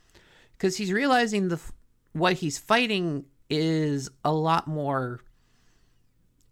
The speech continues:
it's fighting very differently, is very much more aggressive,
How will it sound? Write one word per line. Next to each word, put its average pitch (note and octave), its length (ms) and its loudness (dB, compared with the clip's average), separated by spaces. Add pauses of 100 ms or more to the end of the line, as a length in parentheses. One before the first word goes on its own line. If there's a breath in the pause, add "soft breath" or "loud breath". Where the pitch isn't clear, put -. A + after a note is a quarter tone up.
(380)
it's F#3 240 4
fighting B3+ 440 2
very G#3 200 2
differently, A#2 520 -6
is B2+ 140 -4
very C#3+ 320 0
much D#3+ 420 -2
more C#3 180 0
aggressive, E3 920 0